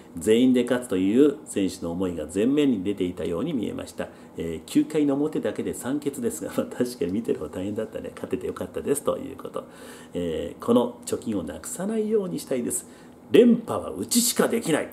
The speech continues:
おっしゃる通りでございますよ。ねえ。えー、ありがとうございます。それから、うんと、フグさんもね、現地の写真を貼ってくださいました。えー、最後、「ヒヤヒヤでもナイスゲームでした。去年のいい雰囲気になってきました。えー、信じています。」お疲れ様でしたと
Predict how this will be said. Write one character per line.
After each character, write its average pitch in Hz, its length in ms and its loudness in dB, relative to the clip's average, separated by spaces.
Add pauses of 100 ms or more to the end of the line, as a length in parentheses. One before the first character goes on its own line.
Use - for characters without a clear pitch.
お - 40 -18
っ - 20 -16
し - 160 -12
ゃ 87 40 -8
る 71 120 -10
通 98 120 -8
り 98 60 -6
で 98 40 -6
ご 90 80 -8
ざ 101 120 -8
い 113 40 -8
ま 123 80 -6
す 113 120 -6
よ。 - 120 -4 (640)
ね 104 460 -2
え。 - 140 -20 (160)
え 92 220 -10
ー、 - 20 -12
あ - 20 -12
り 98 80 -8
が 98 60 -6
と 98 100 -6
う 92 40 -4
ご 95 60 -4
ざ 104 120 -6
い 107 40 -6
ま 113 120 -2
す。 - 60 -12
そ 117 80 -4
れ 113 60 -2
か 123 120 -6
ら、 131 200 -4
う - 160 -8
ん 117 220 0
と、 - 180 -4
フ 226 160 4
グ 208 120 8
さ 139 160 4
ん 123 100 6
も 113 100 4
ね、 131 120 4
現 120 300 2
地 - 60 -12
の 101 60 -4
写 95 140 -4
真 98 160 -6
を - 20 -10
貼 95 60 -4
っ 90 60 -8
て 92 100 -8
く 90 80 -4
だ 90 100 -6
さ 92 160 -8
い 92 60 -6
ま 95 160 -6
し - 140 -12
た。 - 280 0 (260)
え 92 80 -4
ー、 - 20 0
最 104 180 -2
後、 90 80 -4
「ヒ 120 140 -2
ヤ 110 120 4
ヒ 123 160 -2
ヤ 110 160 2
で 90 140 -4
も 87 80 -6
ナ 90 120 -4
イ 92 60 -4
ス - 140 -8
ゲ 92 160 0
ー 87 40 -2
ム 87 80 -4
で 87 120 -6
し - 80 -10
た。 104 180 -2
去 117 160 -4
年 98 120 0
の 95 60 0
い 147 140 2
い 135 40 4
雰 131 180 4
囲 151 60 4
気 135 120 -2
に 123 60 4
な 165 100 2
っ 180 60 -4
て 143 120 2
き 151 160 -4
ま 190 140 0
し - 80 -6
た。 - 200 -2 (240)
え 98 80 0
ー、 92 40 -2
信 262 260 8
じ 185 140 2
て 107 80 2
い 90 60 -4
ま - 120 -12
す。」 - 160 -10 (300)
お 73 60 -12
疲 - 200 -12
れ 90 80 -6
様 - 200 -14
で - 100 -14
し - 80 -14
た - 100 -12
と - 100 -10